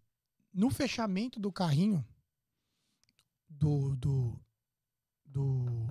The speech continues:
do Ricardinho, no último dia, o Érico me chamou no Skype.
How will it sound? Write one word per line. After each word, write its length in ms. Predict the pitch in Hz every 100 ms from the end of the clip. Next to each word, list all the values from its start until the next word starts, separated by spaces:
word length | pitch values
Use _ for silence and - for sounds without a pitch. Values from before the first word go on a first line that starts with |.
| -
do 80 | 156
Ricardinho, 640 | 156 - 143 139 226 147 - -
no 100 | 170
último 380 | 214 - 254 226
dia, 280 | 151 226 226
o 140 | 196
Érico 260 | 202 208 220
me 260 | 208 226 226
chamou 320 | - 233 214
no 60 | 220
Skype. 520 | - 220 170 -